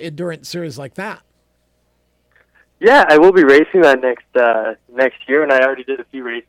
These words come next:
Speaker 2: this
Speaker 1: Yep.
Speaker 2: year, and it's a great series. We had a lot of fun. Uh, I'm racing with Eurotech Racing, and, uh, next season we're unveiling a B M W we'll be running in the series.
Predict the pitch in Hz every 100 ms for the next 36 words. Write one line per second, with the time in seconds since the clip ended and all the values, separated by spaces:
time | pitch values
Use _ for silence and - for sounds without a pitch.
0 | _ 113 170 240 151 147 151 151 165 165
1 | 175 - 175 139 117 131 127 120 120 117
2 | - 120 120 - 113 107 101 _ _ _
3 | _ 135 135 135 - 131 117 127 127 -
4 | 120 117 113 123 - 147 147 120 113 110
5 | 113 104 107 123 _ 139 127 131 107 127
6 | 120 120 123 120 107 127 120 117 120 127
7 | 120 120 107 110 131 139 135 151 156 175